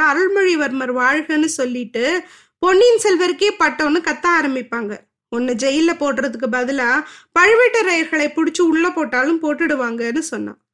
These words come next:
அருள்மொழி கொஞ்சம் திகைச்சு போயிட்டாரு. "ஆமால, அது எனக்கு தோணாம போச்சே. நல்ல வேளையா நீ சொன்னக்கா. இந்த தஞ்சாவூர் கோட்டைக்குள்ள எப்படி மாறுவேஷம் போட்டுட்டு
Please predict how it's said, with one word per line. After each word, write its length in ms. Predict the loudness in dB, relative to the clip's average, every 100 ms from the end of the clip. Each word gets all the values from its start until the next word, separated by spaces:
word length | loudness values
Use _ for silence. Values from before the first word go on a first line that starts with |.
| _ _ _
அருள்மொழி 480 | 0 2 4 2 0
கொஞ்சம் 320 | -4 -6 -4
திகைச்சு 360 | -6 -4 -4 -6 -4
போயிட்டாரு. 420 | -4 -4 -10 -12 _ _
"ஆமால, 680 | -4 2 4 2 0 -4 -6 -12 -20 _
அது 260 | 2 4
எனக்கு 280 | 4 4 0
தோணாம 420 | 2 2 2 2 0
போச்சே. 480 | -2 -4 -2 -4 -4 _
நல்ல 320 | -6 -2 -2
வேளையா 400 | 0 0 2 2
நீ 140 | 2 2
சொன்னக்கா. 600 | -2 -2 -2 -4 -8 -8 _ _ _
இந்த 220 | 2 2
தஞ்சாவூர் 560 | 4 4 4 4 4 2
கோட்டைக்குள்ள 640 | 0 -2 -2 0 0 0 0
எப்படி 320 | 0 0 0
மாறுவேஷம் 640 | 4 4 4 2 2 0
போட்டுட்டு 340 | 0 -2 -2